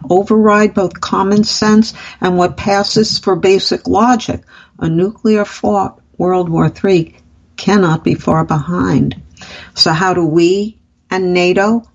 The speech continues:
how does Ukraine stop what could be a suicidal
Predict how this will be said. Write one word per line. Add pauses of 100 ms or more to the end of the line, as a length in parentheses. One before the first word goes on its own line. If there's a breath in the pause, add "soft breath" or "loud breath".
(120)
how
does
Ukraine
stop (200)
what
could
be
a
suicidal